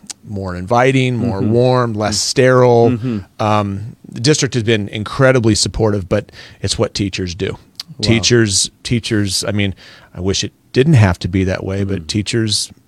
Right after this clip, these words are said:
Speaker 1: teachers spend money out of their own pockets to,
Speaker 2: Mm.
Speaker 1: I mean, to, to do what's best for kids. And right now, what's best for kids is making sure they can see their face clearly, and
Speaker 2: Yeah.
Speaker 1: th-, whether that's through a ring light, but, um, yeah, district has been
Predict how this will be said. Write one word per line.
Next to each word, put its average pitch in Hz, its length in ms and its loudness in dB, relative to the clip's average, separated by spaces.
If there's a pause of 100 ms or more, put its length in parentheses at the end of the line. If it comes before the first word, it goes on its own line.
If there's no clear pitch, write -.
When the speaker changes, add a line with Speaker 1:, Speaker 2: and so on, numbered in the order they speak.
(460)
Speaker 1:
teachers 101 300 -6
spend 107 260 -4
money 110 240 -2
out 113 120 -2
of 113 60 0
their 117 120 -2
own 117 120 -4
pockets 117 560 -4
to, 104 500 -2
Speaker 2:
Mm. - 40 -8
Speaker 1:
I 98 60 -6
mean, 98 320 -6
to, 98 440 -4 (1000)
to 107 100 -6
do 120 160 4
what's 120 200 2
best - 260 0
for 101 80 -4
kids. - 500 -4
And 98 160 -2
right 123 220 2
now, 127 300 0
what's 110 180 -4
best - 240 -4
for 104 100 -8
kids 113 300 -4
is 95 360 -4
making 98 280 -8
sure 107 180 -6
they 101 140 -2
can 87 140 -10
see - 180 -4
their 92 100 -2
face 104 320 0
clearly, 160 520 -2
and 110 200 -4
Speaker 2:
Yeah. 104 120 -4
Speaker 1:
th-, - 220 -4
whether 113 320 0
that's 104 260 -2
through 110 140 2
a 98 60 4
ring 117 240 2
light, 123 320 0
but, - 360 -2 (400)
um, 90 260 -6 (640)
yeah, 104 160 0
district 117 380 -2
has 101 100 -6
been 92 240 -6